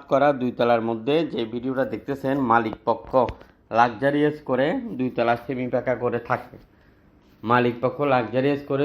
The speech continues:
দুই তলা সেমি পাকা করে থাকে। লাইনের গ্যাস আছে, চুলা আছে চারটি। বর্তমানে কমপ্লিট ভাড়া দিলে চল্লিশ হাজার টাকা ভাড়া পাবেন। চট্টগ্রাম বসুন্ধরা আবাসিকে এবং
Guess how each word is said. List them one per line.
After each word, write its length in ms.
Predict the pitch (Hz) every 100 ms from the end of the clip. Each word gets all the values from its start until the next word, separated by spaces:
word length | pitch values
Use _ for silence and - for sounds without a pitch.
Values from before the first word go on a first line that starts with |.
| 135
দুই 100 | 127 123
তলা 200 | 123 117 -
সেমি 240 | 131 131 127
পাকা 180 | 127 131 127
করে 140 | 127 123
থাকে। 260 | 131 131 131 180 190 - - - _ _ _
লাইনের 400 | 113 120 123 120 113
গ্যাস 160 | 139 139
আছে, 200 | 135 143 156 233 - _ _ _ -
চুলা 220 | 127 139 143
আছে 160 | 143 139
চারটি। 360 | 117 98 - 110 -
বর্তমানে 520 | 120 123 127 120 123 131 180 -
কমপ্লিট 400 | 127 113 113 139 135
ভাড়া 200 | 139 139
দিলে 160 | 135 139 139
চল্লিশ 260 | 117 107
হাজার 200 | 127 120
টাকা 140 | 120 120 113
ভাড়া 160 | 107 104
পাবেন। 220 | 98 95 - _ _ _ _ _ - - - _
চট্টগ্রাম 500 | 143 139 143 131 139 120
বসুন্ধরা 460 | 120 139 151 151 151 139
আবাসিকে 540 | 123 120 151 147 135 143 226 - _ _ _ _ _ _ _ - 110
এবং 300 | 113 123